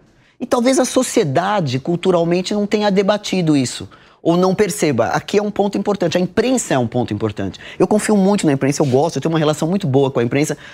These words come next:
porque eu acho que a imprensa é a nossa voz nessa discussão. É a imprensa que consegue levar pra sociedade, né, abrir a pauta. Ela não precisa concordar com o que nós estamos falando aqui, mas ela precisa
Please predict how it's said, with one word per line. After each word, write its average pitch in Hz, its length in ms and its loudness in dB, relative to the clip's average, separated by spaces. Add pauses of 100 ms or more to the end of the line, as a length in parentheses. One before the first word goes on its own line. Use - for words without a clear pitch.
(160)
porque 175 220 0
eu 208 100 0
acho 220 200 -2
que - 60 -2
a 214 40 2
imprensa 190 400 0
é - 20 2
a 190 60 0
nossa 180 340 0
voz 135 400 0
nessa 92 240 -8
discussão. - 480 -10 (400)
É - 80 2
a 170 60 2
imprensa 170 420 0
que 196 100 -6
consegue 190 640 0
levar 135 280 2
pra 120 120 -2
sociedade, 117 840 -2 (380)
né, 101 220 -10 (280)
abrir 156 500 2
a 180 60 -2
pauta. 175 260 -2
Ela 233 100 2
não 233 60 -2
precisa 233 160 -2
concordar 147 720 -2 (220)
com - 80 -10
o 107 40 -8
que 113 120 -4
nós 107 180 0
estamos 110 300 -4
falando 107 320 2
aqui, 101 240 -4 (260)
mas 180 180 2
ela 220 220 2
precisa 202 880 0